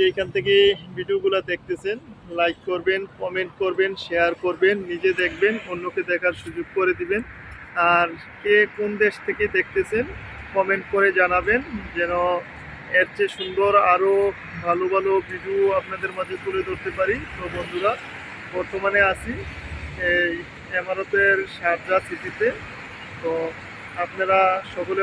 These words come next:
ভালো থাকবেন আর দেরি না করে পুরো ভিডিওটা না টেনে দেখতে থাকুন।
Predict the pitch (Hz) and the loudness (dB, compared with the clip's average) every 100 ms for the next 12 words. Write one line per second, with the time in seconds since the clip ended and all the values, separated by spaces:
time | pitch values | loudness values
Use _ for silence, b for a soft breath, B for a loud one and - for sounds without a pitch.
0 | 185 180 185 196 190 196 233 - - - | 2 2 2 0 2 4 2 0 -14 -16
1 | - - 170 165 165 160 - - - - | -16 -10 -2 0 2 -2 -8 -12 -10 -2
2 | 180 185 196 196 190 202 262 - 370 370 | 2 4 4 2 4 6 6 4 2 4
3 | 359 359 208 202 220 294 - 175 175 185 | 4 2 2 2 2 2 -2 -2 0 0
4 | 185 190 190 190 180 - - 175 - 175 | 2 4 4 2 -2 -10 -2 -2 -2 -4
5 | 175 165 226 | -2 0 -2